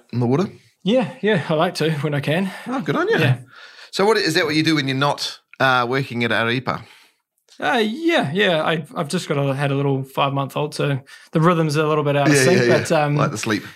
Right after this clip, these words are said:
Speaker 2: Yeah, yeah.
Speaker 1: Oh.
Speaker 2: But, uh, no, I've, uh, yeah, normally surfing or on the beach or spearfishing and things like that,
Speaker 1: Oh,
Speaker 2: so.
Speaker 1: you sound like the all, all Kiwi guy out there.
Speaker 2: <laughs>
Speaker 1: So what's your role in the organisation?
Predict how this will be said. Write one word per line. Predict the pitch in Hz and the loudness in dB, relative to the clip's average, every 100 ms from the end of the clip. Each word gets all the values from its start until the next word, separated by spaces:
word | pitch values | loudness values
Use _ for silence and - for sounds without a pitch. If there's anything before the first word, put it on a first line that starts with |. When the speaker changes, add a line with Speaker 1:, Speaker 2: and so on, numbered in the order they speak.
| _ | _
Speaker 2:
Yeah, | 170 156 | 0 2
yeah. | 147 147 131 - | 2 0 -2 -8
Speaker 1:
Oh. | 160 | -2
Speaker 2:
But, | 156 143 | -2 0
uh, | 151 147 143 147 | 0 0 0 0
no, | 151 | -2
I've, | 147 143 156 147 143 - | -2 -2 0 -2 -4 -4
uh, | 156 151 151 147 | -2 0 0 -2
yeah, | 151 156 | 0 0
normally | 147 156 147 135 127 - | 0 0 0 -2 -4 -14
surfing | - - 156 151 151 | -8 -2 0 0 -2
or | 143 | -2
on | 143 | -2
the | |
beach | 143 147 143 - | 0 -2 -2 -2
or | 147 143 139 - - _ | 0 0 -2 -4 -18 _
spearfishing | - 160 156 147 156 151 | -4 -2 0 -2 -2 -2
and | 143 | -2
things | 160 156 | -2 -2
like | 156 | -2
that, | 170 | -4
Speaker 1:
Oh, | 135 | -4
Speaker 2:
so. | 104 | -4
Speaker 1:
you | - | -4
sound | 98 87 | -4 -6
like | 67 | -4
the | 95 | -2
all, | 95 92 - | -2 -2 -2
all | 143 139 120 | 2 2 0
Kiwi | - 139 117 | -2 0 0
guy | 101 117 131 104 | 2 2 2 0
out | 90 151 | -2 -2
there. | 104 147 - | -4 -6 -10
Speaker 2:
<laughs> | - | -18
Speaker 1:
So | - 185 | -2 0
what's | 226 196 | 2 0
your | 226 | 0
role | 208 123 117 | 2 2 0
in | |
the | 110 80 | -2 -4
organisation? | 110 101 104 113 87 | -6 -4 -2 -2 -6